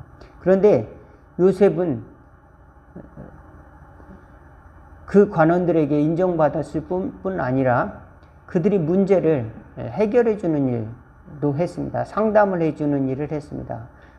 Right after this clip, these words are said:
그들이 얼굴빛에 근심이 가득하니까 오히려 자기가,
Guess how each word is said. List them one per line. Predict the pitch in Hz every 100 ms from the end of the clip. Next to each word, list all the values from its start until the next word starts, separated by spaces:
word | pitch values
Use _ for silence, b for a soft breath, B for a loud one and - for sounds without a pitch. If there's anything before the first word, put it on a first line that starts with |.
| -
그들이 | 175 170
얼굴빛에 | 175 156 160 175 - 165 160 147
근심이 | 160 160 170 160 147
가득하니까 | 139 127 131 131 135 117 127 202 135 - B B B B -
오히려 | 151 170 165 151
자기가, | - - 160 175 165 143 135 -